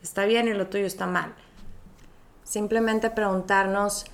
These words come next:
¿y lo que estoy promoviendo y lo que estoy profesando está generando más unidad o más separación?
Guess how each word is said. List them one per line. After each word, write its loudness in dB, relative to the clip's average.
¿y 0
lo 4
que 0
estoy 2
promoviendo 4
y 2
lo 0
que -4
estoy 2
profesando 2
está 4
generando 4
más 2
unidad 2
o 0
más 2
separación? -4